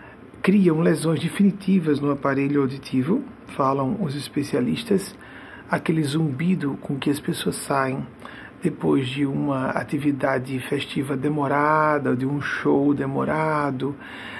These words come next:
aquele zumbido que vai e vem pode vir e depois não voltar a sumir completamente. Eu que padeço de tinnitus nos dois ouvidos,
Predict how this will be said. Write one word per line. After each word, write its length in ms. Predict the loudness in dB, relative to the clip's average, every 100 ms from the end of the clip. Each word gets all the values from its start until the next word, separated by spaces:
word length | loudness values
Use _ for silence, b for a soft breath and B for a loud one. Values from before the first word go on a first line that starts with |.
| B
aquele 320 | -10 0 2
zumbido 460 | 4 4 2 0 -2
que 160 | -2 -2
vai 300 | 2 2 2
e 60 |
vem 540 | 0 2 4 4 2 -4 0
pode 360 | 2 4 2 2 -2
vir 540 | -4 -2 -2 -2 -4
e 120 | -4
depois 520 | 0 -2 -2 0 2 0
não 120 | -2
voltar 680 | -2 -2 -2 -2 -2 -6 -10 -16 B B B B
a 80 | -14
sumir 440 | -4 0 0 -2
completamente. 760 | -4 -4 -2 0 0 -2 -6 -14 B B B B B
Eu 100 | -2
que 100 | 0
padeço 460 | 0 0 0 -4 -4
de 480 | -2 0 2 0 -2 -2
tinnitus 480 | 0 0 -2 -4
nos 120 | -6 0
dois 220 | 0 2
ouvidos, 680 | 0 0 -2 0 -2 -2